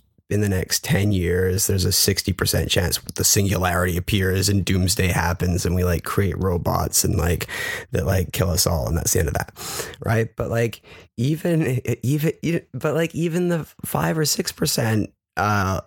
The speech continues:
likelihood of some, you know, impact on the economy or on policy or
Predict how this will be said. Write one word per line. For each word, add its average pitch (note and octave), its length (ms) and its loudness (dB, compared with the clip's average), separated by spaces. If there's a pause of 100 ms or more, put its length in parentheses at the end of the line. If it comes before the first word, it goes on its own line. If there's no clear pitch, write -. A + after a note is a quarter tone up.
likelihood G#2 800 0 (100)
of G2+ 720 0 (440)
some, A2 1160 2 (1080)
you A2+ 120 0
know, G2 340 0 (120)
impact G#2+ 680 0
on G#2+ 220 2
the G#2 100 2
economy A2 920 0 (360)
or A#2 500 0
on G#2+ 380 0
policy C#3+ 840 0
or G2 560 0